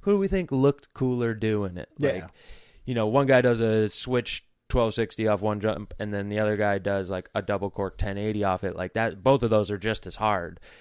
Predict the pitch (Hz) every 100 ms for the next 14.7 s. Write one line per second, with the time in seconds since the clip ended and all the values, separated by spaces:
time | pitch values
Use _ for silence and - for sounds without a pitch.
0 | - 113 107 95 104 101 - - _ -
1 | 101 - 95 98 98 92 90 _ _ _
2 | - 104 - 101 95 95 98 - - 92
3 | - - 156 123 101 123 135 147 190 185
4 | 185 160 147 143 131 - 131 123 - 131
5 | 127 127 120 127 123 - - - _ _
6 | _ - 156 160 175 147 190 170 156 139
7 | 170 185 180 165 160 147 143 139 127 110
8 | 85 87 143 160 - - 131 156 156 151
9 | 143 131 123 127 120 113 110 110 117 117
10 | 113 104 117 101 - 101 127 123 - -
11 | 143 135 - 127 113 110 110 107 104 104
12 | 107 101 - - - - - - - -
13 | 135 113 110 139 - 135 120 104 117 110
14 | 101 - 120 120 113 104 98